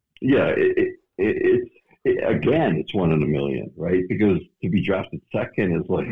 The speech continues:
one in a million. And then to get a second chance is one in a million. Well, the real lottery for me was getting sober.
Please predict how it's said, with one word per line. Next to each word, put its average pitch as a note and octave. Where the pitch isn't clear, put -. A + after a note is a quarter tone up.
one F#2+
in D#2
a D#2
million. D2+
And G#2
then G2+
to B2
get A2+
a G2
second B2
chance B2+
is F2+
one F2
in D#2+
a D2+
million. D#2
Well, -
the G2+
real B2+
lottery D#2+
for E2+
me E2
was E2+
getting D#2
sober. G2+